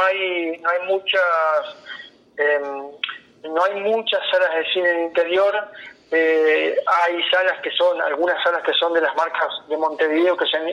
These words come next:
se han ido extendiendo por algunos lugares, capitales o algunas localidades grandes.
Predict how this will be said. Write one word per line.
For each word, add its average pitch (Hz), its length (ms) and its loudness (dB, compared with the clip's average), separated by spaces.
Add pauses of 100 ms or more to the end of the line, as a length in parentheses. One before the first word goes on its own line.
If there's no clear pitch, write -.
se 156 60 0
han 156 100 -4
ido 170 100 0
extendiendo 165 460 0
por 156 140 -2
algunos 151 280 -2
lugares, 180 440 0 (260)
capitales 160 640 0
o 151 60 0
algunas 151 240 -2
localidades 151 580 2
grandes. 185 400 0